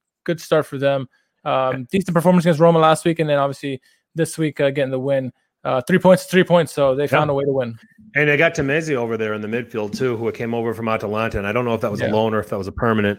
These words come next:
Speaker 2: Um, but
Speaker 1: Yeah, I'm not sure.
Speaker 2: he's a,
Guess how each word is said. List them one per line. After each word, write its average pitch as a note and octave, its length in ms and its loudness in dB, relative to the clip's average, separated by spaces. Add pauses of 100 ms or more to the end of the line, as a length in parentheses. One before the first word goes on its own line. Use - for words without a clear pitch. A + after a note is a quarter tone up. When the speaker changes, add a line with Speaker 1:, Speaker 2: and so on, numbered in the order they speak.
(240)
Speaker 2:
Um, G2+ 560 -2 (640)
but A2 220 4
Speaker 1:
Yeah, D3+ 120 0 (120)
I'm C#3 160 -4
not C3 100 -8
sure. A#2+ 220 -6 (400)
Speaker 2:
he's A#2+ 240 -2
a, A2 160 0